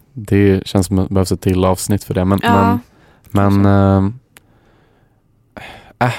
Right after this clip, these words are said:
Speaker 1: inte vara så sura på andra igen.
Speaker 2: Bara vara så här trevliga och
Speaker 1: Ja.
Speaker 2: mer glada, mer positiva.
Speaker 1: Ja.
Speaker 2: Mm.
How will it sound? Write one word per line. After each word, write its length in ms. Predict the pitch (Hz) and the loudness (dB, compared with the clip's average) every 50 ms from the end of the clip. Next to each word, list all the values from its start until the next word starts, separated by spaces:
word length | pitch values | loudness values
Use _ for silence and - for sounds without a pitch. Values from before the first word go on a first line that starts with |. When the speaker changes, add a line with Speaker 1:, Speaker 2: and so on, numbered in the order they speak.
| - - | -8 -2
Speaker 1:
inte 300 | - 120 123 - - 117 | 0 0 2 2 2 0
vara 80 | 123 | 0
så 140 | 120 - - | 0 0 -2
sura 400 | - - - 131 120 107 110 113 | 0 2 2 4 4 4 2 2
på 120 | - 104 | 2 2
andra 320 | 92 90 90 87 - - 123 - - | 2 2 2 0 -2 -4 -4 -6 -8
igen. 240 | 117 - - - 113 - _ _ | -6 -6 -6 -8 -10 -14 _ _
Speaker 2:
Bara 320 | 240 233 220 240 233 220 | -6 -2 -2 0 0 0
vara 120 | 208 208 208 | -2 -2 -4
så 100 | - 185 | -6 -10
här 40 | |
trevliga 720 | 190 - - 196 190 185 180 185 185 180 180 180 180 175 175 | -12 -10 -8 -8 -6 -6 -6 -8 -8 -8 -8 -8 -10 -10 -10
och 340 | 175 170 - - 50 - 196 233 233 - 240 | -10 -10 -10 -12 -12 -14 -14 -14 -16 -12 -4
Speaker 1:
Ja. 400 | 190 131 147 160 82 - 156 147 | 0 0 2 2 2 0 0 0
Speaker 2:
mer 140 | 214 233 226 | 0 -2 -2
glada, 420 | 202 220 226 220 208 196 202 208 202 | -2 -2 -2 -2 -2 -2 -4 -4 -4
mer 160 | 202 208 208 | -4 -6 -4
positiva. 600 | - 254 247 - 214 196 202 190 165 143 - 196 - _ _ | -2 -2 -4 -4 -4 -6 -6 -6 -6 -6 -8 -8 -12 _ _
Speaker 1:
Ja. 500 | - - 110 - - 64 - - - - - _ _ _ - | -2 0 2 2 2 2 2 0 -2 -6 -8 _ _ _ -10
Speaker 2:
Mm. 380 | 226 226 226 220 226 240 254 | -8 -6 -4 -4 -6 -8 -10